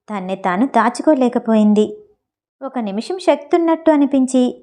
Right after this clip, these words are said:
తన ఒంటిని దాచుకోవడానికి ప్రయత్నిస్తుంది. మరో నిమిషమే బలం లేనట్టు చేతులు వదిలేస్తుంది. "హే, నేనే కదా, ఏం కాదు, నువ్వు సెట్ రైట్ అవ్వు, నువ్వేం టెన్షన్ పడకు,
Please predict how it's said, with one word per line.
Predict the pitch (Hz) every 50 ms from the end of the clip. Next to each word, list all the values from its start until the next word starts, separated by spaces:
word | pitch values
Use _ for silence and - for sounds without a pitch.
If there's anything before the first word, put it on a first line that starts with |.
| _ -
తన | - 233 214 208
ఒంటిని | 196 185 175 180 208 294 285 311
దాచుకోవడానికి | 285 - 214 180 214 220 - 311 - 311 294 285 277 269 262 262 311
ప్రయత్నిస్తుంది. | 311 311 240 220 220 220 220 233 240 226 - - 233 220 214 214 214 214 - - - _ _ _ _ _ -
మరో | 196 214 185 165 180
నిమిషమే | 190 226 254 262 254 254 - 240 226 254
బలం | 294 233 220 196 190 233 285 302 285
లేనట్టు | 269 262 240 233 233 220 233 - 240 220 185 - - - - _ _ -
చేతులు | - 190 170 180 - 277 269
వదిలేస్తుంది. | 269 226 247 233 240 233 240 - - 226 214 208 208 208 - - - - _ _ _ _ _ _ _ _ _ _ _ -
"హే, | 220 220 214 202 196 208 - _ _ _ -
నేనే | 202 208 196 196 202 214 226
కదా, | 220 226 196 190 240 277 - - _ _ _ -
ఏం | 208 214 214 214
కాదు, | 208 - 220 185 - - - - _ _ _ _ -
నువ్వు | 254 277
సెట్ | 269 - 208 165 - -
రైట్ | 285 302 294 294
అవ్వు, | 277 254 247 269 277 - _ _ _ _ - -
నువ్వేం | 214 202 185 185 185 214
టెన్షన్ | 220 233 214 196 190 - 208 208
పడకు, | 208 202 196 185 - 160